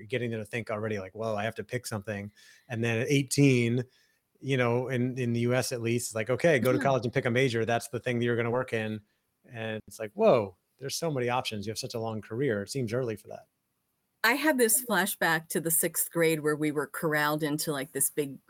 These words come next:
Speaker 2: uh, auditorium and we were shown these, like, World at Work films, and it was super cheesy, but in the sixth grade, they were trying to tell you, "Pick a career."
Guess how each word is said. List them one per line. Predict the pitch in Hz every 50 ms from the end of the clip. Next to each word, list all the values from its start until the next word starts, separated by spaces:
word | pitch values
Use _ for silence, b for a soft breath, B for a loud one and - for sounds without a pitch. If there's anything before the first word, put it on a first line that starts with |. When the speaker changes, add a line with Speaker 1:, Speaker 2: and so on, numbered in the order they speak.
| -
Speaker 2:
uh, | - 143 139 123 - -
auditorium | 151 151 147 156 - 175 156 151 143 135 135
and | 135 151
we | 151 127
were | 143 151 151
shown | - - 165 131 139
these, | 147 135 127 - -
like, | 120 120 - B B B B B B B
World | 147 170 185 190 202
at | 180 - -
Work | 151 151 151 156 -
films, | - 160 135 120 98 85 87 165 -
and | - -
it | 143
was | - - -
super | - - 233 226 - 226
cheesy, | 220 - 185 175 185 196 175 139 123
but | 139 160 147 - - B B B B B B B B
in | - 190 185
the | 196
sixth | - - 339 - - - -
grade, | - 226 208 190 214 202
they | 208 165
were | 165 190
trying | 185 - - 180 165 175
to | 175
tell | 165 - 202 160
you, | 156 139 123
"Pick | - - - 202 190 247
a | 233
career." | - - - 175 175 180 151 - - -